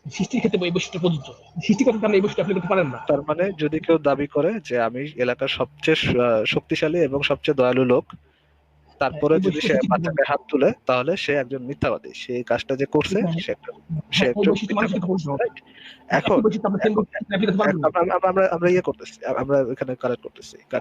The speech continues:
Speaker 2: কানেক্ট করতেছি। দেখেন, স্রষ্টা দাবি করছে তিনি সর্বশক্তিমান, তিনি সব
Speaker 1: হ্যাঁ।
Speaker 2: করতে পারেন, তিনি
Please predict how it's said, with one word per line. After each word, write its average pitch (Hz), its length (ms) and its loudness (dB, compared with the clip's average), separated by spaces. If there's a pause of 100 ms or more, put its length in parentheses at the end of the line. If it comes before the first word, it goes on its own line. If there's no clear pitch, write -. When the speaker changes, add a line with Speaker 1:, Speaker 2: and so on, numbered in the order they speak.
Speaker 2:
কানেক্ট 147 240 -2
করতেছি। - 380 -12
দেখেন, - 220 -16 (500)
স্রষ্টা 156 340 2
দাবি 165 220 2
করছে 117 340 -4 (440)
তিনি 147 260 -4
সর্বশক্তিমান, 185 1000 0 (500)
তিনি 143 240 -4
সব - 420 2
Speaker 1:
হ্যাঁ। 151 140 -4
Speaker 2:
করতে 139 200 -10
পারেন, - 220 -18 (680)
তিনি 143 240 0